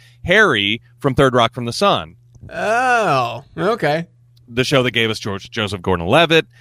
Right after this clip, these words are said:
Speaker 1: and, uh, some good, uh, what's his face, uh, John Lithgow. They play aliens that come to Earth. Did you ever watch this show?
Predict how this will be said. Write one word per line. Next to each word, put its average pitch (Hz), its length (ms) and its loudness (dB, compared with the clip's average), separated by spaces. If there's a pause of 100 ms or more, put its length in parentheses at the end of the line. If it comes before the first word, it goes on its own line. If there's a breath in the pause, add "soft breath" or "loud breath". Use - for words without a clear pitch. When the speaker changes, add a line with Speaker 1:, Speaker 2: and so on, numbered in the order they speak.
(220 soft breath)
Speaker 1:
and, 101 560 -2
uh, 90 320 -4 (100)
some 104 280 -2
good, 107 600 4
uh, 92 340 -8
what's 110 260 -2
his 107 140 -2
face, 98 440 -2
uh, 92 300 4
John 104 260 2
Lithgow. 131 540 0
They 117 100 -2
play 107 240 -4
aliens 113 320 -2
that 104 120 -6
come 107 140 -8
to 92 80 -6
Earth. 117 420 -2
Did 123 140 -6
you 131 120 2
ever 127 120 -2
watch 127 240 0
this 139 140 -4
show? 147 320 0